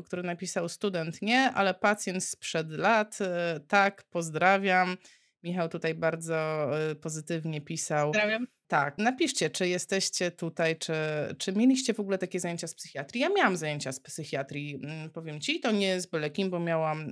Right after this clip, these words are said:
Speaker 1: zajęcia z, em, profesorem Lwem Starowi-, Starowiczem,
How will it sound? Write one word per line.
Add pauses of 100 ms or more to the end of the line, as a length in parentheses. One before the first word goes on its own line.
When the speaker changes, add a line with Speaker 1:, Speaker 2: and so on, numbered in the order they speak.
(100)
Speaker 1:
zajęcia
z,
em,
profesorem
Lwem
Starowi-,
Starowiczem,